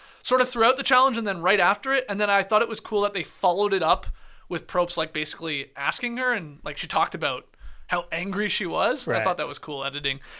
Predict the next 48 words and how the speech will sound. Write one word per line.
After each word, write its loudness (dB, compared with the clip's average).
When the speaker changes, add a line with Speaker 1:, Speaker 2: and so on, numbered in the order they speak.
Speaker 1:
And 2
then 4
so 4
we're, 0
we're 2
left 2
here 0
after 2
them 0
losing -4
for -8
the -8
third -2
consecutive -4
time. -4
It -4
feels 2
like, 2
who's 0
going -2
home? 0
Caleb 0
or -2
Emily? 2
Um, 2
but -10
there's -10
a -14
lot -10
more, -6
because -4
Speaker 2:
<laughs> -12
Speaker 1:
we -2
get 4
Sabaya 2
at 0
some 2
point -4
coming -2
clean -6
to -4
Emily -6
about -2
her -2
lack 0
of -8
a -12
vote. -12